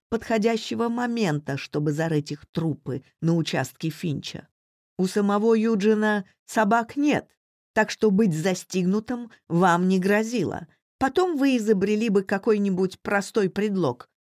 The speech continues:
для раскопок». Приоткрытая створка окна вдруг громко хлопнула от сквозняка.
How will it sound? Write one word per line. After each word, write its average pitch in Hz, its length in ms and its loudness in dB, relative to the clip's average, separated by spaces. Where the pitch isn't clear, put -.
для 151 240 2
раскопок». - 720 -4
Приоткрытая 170 800 -2
створка 165 540 -2
окна 185 320 -2
вдруг 170 420 -2
громко 165 440 -2
хлопнула 143 680 -2
от 139 140 -6
сквозняка. 143 680 -4